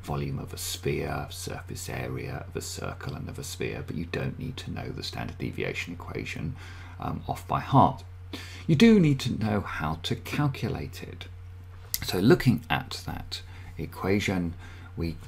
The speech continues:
need to see that standard deviation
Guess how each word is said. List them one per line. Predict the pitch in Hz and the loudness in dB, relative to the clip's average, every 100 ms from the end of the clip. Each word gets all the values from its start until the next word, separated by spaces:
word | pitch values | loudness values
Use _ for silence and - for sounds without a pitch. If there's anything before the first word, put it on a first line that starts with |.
| - | -2
need | 78 87 82 | 2 2 2
to | - | -4
see | - 78 | -4 -2
that | - - | -2 -4
standard | - - - - - 107 123 131 - | -6 -6 -6 -10 0 6 10 8 6
deviation | - - - - - - | -4 -4 -4 -4 -4 -4